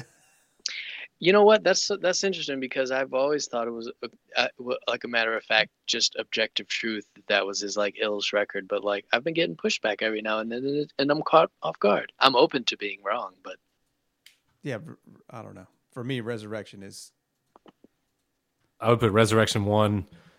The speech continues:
Speaker 3: with, uh, One Day It'll All Make Sense as a close second
Speaker 1: Yeah.
Speaker 3: because it's a more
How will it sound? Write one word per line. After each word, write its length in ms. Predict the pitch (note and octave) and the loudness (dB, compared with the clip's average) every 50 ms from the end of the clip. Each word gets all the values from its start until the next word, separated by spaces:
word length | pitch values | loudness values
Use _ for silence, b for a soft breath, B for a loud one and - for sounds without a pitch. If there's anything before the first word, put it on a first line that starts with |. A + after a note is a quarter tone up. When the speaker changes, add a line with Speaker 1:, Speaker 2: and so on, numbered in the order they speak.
| b b b b | b b b b
Speaker 3:
with, 280 | G#2+ G#2 G2 F2+ - - | 0 0 0 0 0 0
uh, 440 | G2+ F#2+ F#2+ F#2+ F#2+ F#2+ F#2+ F#2+ - - | 2 2 4 4 4 2 2 0 0 2
One 180 | A2+ A2+ A2 | 6 6 8
Day 160 | G2+ G#2 G2+ | 8 8 6
It'll 160 | G2+ G2+ G2+ G2+ | 6 6 6 6
All 100 | G2 G2 | 4 4
Make 160 | G2+ F#2+ F2 | 2 0 0
Sense 300 | - - G#2+ G#2 G2 A2 | 2 2 2 2 2 2
as 140 | G2+ E2+ F2 | 0 -2 -2
a 60 | F2 | -4
close 300 | - - A2+ G2+ F#2+ - | -2 0 2 2 2 2
second 460 | - - A2 G2 - - A2+ G2 G2 | 2 2 2 0 2 0 0 0 0
Speaker 1:
Yeah. 60 | - - | -4 -4
Speaker 3:
because 380 | G#2+ G2 - A2 G2+ F#2+ E2+ F#2+ | -4 -2 2 2 2 2 2 -2
it's 160 | F2 - - | -6 -4 -2
a 60 | G#2 | 0
more 560 | F#2+ G2+ G#2 G2+ G2 G2+ G2 G2 G2 F#2+ F2+ | 4 6 6 6 8 8 6 6 6 4 2